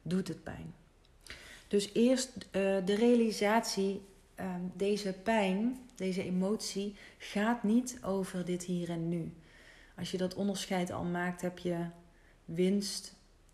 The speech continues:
eh, als je dat, eh, versus als je dat nog niet deed. Omdat je bijvoorbeeld in een nieuwe relatie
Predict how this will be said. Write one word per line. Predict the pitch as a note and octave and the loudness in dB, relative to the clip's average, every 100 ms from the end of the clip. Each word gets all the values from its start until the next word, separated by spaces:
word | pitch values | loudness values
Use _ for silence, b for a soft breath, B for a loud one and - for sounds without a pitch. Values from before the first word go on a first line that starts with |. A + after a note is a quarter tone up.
| - - | -20 -16
eh, | - - | -14 -10
als | - - | -10 -6
je | |
dat, | F3+ - - | -6 -6 -8
eh, | - F3 | -8 -8
versus | F3 F#3+ F#3+ F3+ F3+ | -4 -2 -2 -2 -4
als | F3+ - | -4 -4
je | F#3 | 0
dat | F#3 | 0
nog | F3+ - | 0 -2
niet | G#3 G#3+ | -2 0
deed. | E3 F3+ G3+ - | 0 0 0 -4
Omdat | - F#3 F#3 F#3+ G#3+ G#3+ - - B B B B B - | -6 -2 2 4 4 2 -4 -8 B B B B B -6
je | G3+ | -4
bijvoorbeeld | F#3 F#3+ G#3 A3+ C4 F#3+ F3 F3+ - | -2 -2 4 4 6 4 2 0 -2
in | F#3+ G3 | -4 -2
een | G3 G3+ F#3+ G3 | -2 0 2 6
nieuwe | B3 B3 G#3 | 6 6 4
relatie | F#3+ F#3+ A3 A#3+ - F3+ F3+ A#3 | 2 2 2 0 -4 -4 -2 -4